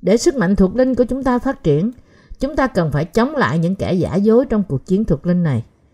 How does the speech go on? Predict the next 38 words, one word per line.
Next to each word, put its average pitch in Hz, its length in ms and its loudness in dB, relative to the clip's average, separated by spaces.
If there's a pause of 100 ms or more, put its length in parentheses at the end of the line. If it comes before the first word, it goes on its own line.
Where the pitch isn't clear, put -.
(400)
Khi 226 140 2
tham 220 260 4
gia 220 240 4
vào 151 140 0
những 143 160 -2
cuộc - 240 -10
chiến 214 200 2
thuộc 170 200 -2
linh 180 180 0
này, 123 220 -2 (360)
họ 165 140 2
nhận 196 300 4
biết 311 200 2
được 170 200 0
phạm 165 320 -2
vi 233 160 4
đức 254 220 -2
tin 254 220 4
của 214 120 0
họ, 131 320 -2 (460)
và 156 240 0
khi 202 180 0
họ 151 180 2
chiến 220 320 0
đấu 220 200 0
chống 254 280 0
lại 139 160 0
kẻ - 180 -6
thù 139 240 0
của 151 160 -6
họ 117 280 -2 (360)
bởi 151 260 2
quyền, 160 380 2
quyền 160 280 2
năng 202 220 2
của 170 180 2
lời 143 240 2
Chúa, 180 280 2